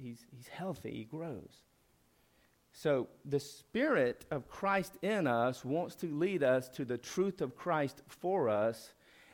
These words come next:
so that we can have a healthy understanding of the gospel, so that once we have that under-, that healthy understanding, the Spirit grows us, we don't grow ourselves. All right. So let's take a look at this verse.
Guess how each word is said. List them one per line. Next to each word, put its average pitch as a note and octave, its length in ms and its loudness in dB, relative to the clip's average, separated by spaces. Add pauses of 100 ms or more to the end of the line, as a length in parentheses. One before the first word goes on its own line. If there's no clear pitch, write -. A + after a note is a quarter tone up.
so D3+ 220 0
that C3+ 120 2
we D3 140 2
can C3+ 360 -4
have C#3+ 220 0
a B2+ 100 2
healthy G3+ 500 0
understanding D3+ 580 -2
of A#2+ 60 -2
the A2+ 80 -4
gospel, C3 560 -2 (800)
so C3 260 2
that B2+ 100 2
once C3 260 0
we C3 120 0
have C#3 180 0
that - 220 -2 (120)
under-, G3 280 0
that C#3 240 0
healthy E3 360 -4
understanding, C#3 420 -2
the B2 80 -2
Spirit G#3 460 0
grows A2+ 320 0
us, A2+ 280 0
we - 80 -2
don't - 160 -4
grow A2 160 0
ourselves. G2 440 -6 (1160)
All G1+ 60 -12
right. G1+ 120 -16 (960)
So - 140 0
let's G3+ 180 2
take B3+ 220 2
a G3+ 60 0
look D#3 500 4 (400)
at C3 160 0
this C3 140 0
verse. C3+ 340 2